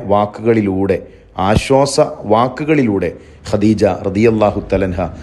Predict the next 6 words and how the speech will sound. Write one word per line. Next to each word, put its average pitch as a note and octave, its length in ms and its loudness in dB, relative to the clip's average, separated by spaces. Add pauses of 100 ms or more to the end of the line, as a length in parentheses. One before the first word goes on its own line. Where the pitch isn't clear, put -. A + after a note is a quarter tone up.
(160)
ഇല്ലാതാക്കുകയാണ്. G2 1000 0 (400)
മാത്രമല്ല, G2+ 640 0 (360)
മരണത്തിനു A#2+ 680 0
ശേഷവും B2+ 840 2
മുറിയാത്ത C#3+ 720 4
സ്നേഹം, B2 460 0